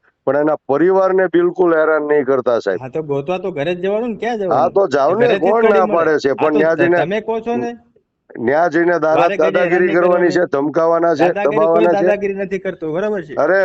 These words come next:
Speaker 2: એ તો
Speaker 1: મને કાલે
Speaker 2: પૂછવું પડે.
Speaker 1: ફોન આવ્યો, મેં તમારા એલ સી બી ના સ્ટાફ હારે વાતે કરી. એ
Speaker 2: એ તમને
Speaker 1: લોકો મન
Speaker 2: ખબર હોય તો
Speaker 1: ફાવે એમ
Speaker 2: પછી
Speaker 1: વર્તન
Speaker 2: મોકલી દો ને તો
Speaker 1: કરતા હતા
Speaker 2: પછી.
Speaker 1: ત્યાં જઈને. એટલે એ લોકો કાંઈ બુટલેગર નથી, દારૂના ધંધા
Speaker 2: હા.
Speaker 1: નથી કરતા હો.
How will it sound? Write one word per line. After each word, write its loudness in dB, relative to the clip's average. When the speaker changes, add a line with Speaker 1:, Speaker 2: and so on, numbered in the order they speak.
Speaker 2:
એ 2
તો -
Speaker 1:
મને 2
કાલે 2
Speaker 2:
પૂછવું -2
પડે. 0
Speaker 1:
ફોન 2
આવ્યો, 2
મેં 0
તમારા 0
એલ 0
સી 0
બી 0
ના 2
સ્ટાફ 0
હારે 2
વાતે 0
કરી. 2
એ 2
Speaker 2:
એ 4
તમને 2
Speaker 1:
લોકો 2
મન -
Speaker 2:
ખબર 0
હોય 2
તો -
Speaker 1:
ફાવે 2
એમ 0
Speaker 2:
પછી 2
Speaker 1:
વર્તન 2
Speaker 2:
મોકલી 0
દો 2
ને 2
તો -
Speaker 1:
કરતા 0
હતા 0
Speaker 2:
પછી. -6
Speaker 1:
ત્યાં 0
જઈને. 0
એટલે 0
એ 4
લોકો 0
કાંઈ 0
બુટલેગર 0
નથી, 2
દારૂના 0
ધંધા 0
Speaker 2:
હા. 0
Speaker 1:
નથી -2
કરતા 0
હો. 0